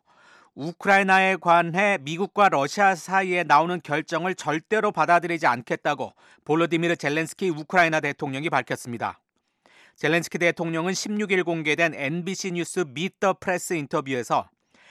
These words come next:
전쟁 당사국인 우크라이나가 종전 논의에 배제된 사실을 지적하며 이같이 말했습니다. 젤렌스키 대통령은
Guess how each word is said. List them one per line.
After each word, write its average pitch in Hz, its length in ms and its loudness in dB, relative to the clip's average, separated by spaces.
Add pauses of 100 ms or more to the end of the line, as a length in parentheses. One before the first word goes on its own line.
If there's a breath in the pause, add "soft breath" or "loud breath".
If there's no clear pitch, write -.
(180 soft breath)
전쟁 180 480 2
당사국인 165 680 0
우크라이나가 170 680 2
종전 160 540 -4
논의에 170 320 -2
배제된 175 680 -4
사실을 170 400 -2
지적하며 156 560 -4 (220 soft breath)
이같이 147 300 -2
말했습니다. 117 640 -4 (720 soft breath)
젤렌스키 175 420 -2
대통령은 170 640 -4